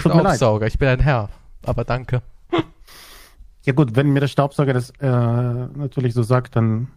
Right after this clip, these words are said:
Speaker 1: würde mich das natürlich abhalten weiterhin.
Speaker 2: Siehst du, du brauchst also
Speaker 1: Benutzen.
Speaker 2: keine Mimik. Du brauchst keine Mimik. Es reicht, wenn er dir in ein paar vernünftigen Sätzen erklärt, "Was du mit meinem Ausgangsloch macht,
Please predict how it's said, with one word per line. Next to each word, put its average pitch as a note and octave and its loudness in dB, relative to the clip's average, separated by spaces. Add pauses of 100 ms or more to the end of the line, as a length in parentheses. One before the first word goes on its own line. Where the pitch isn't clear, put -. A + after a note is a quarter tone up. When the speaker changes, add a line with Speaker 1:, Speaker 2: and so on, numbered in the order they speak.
(400)
Speaker 1:
würde C3 2
mich D3+ 0
das C3 0
natürlich C3+ 0
abhalten B2 -2
weiterhin. A2 -4 (1200)
Speaker 2:
Siehst A#2+ -2
du, G3 -2
du F3+ 0
brauchst F#3+ 2
also E3 -2
Speaker 1:
Benutzen. A#2 2
Speaker 2:
keine A2+ -8
Mimik. G2 -6 (260)
Du G#2 -6
brauchst - -6
keine G#2 -2
Mimik. F#3+ -8 (220)
Es - -16
reicht, A2 -4
wenn D#3+ -4
er D3+ 0
dir D3+ -4
in A2 -12 (1120)
ein - -20
paar G#2 2
vernünftigen B2 -8
Sätzen A2 -2
erklärt, C#3 -4 (540)
"Was B2 0
du D3+ 0
mit C3+ 0
meinem A#2 0
Ausgangsloch D#3 -4
macht, - -8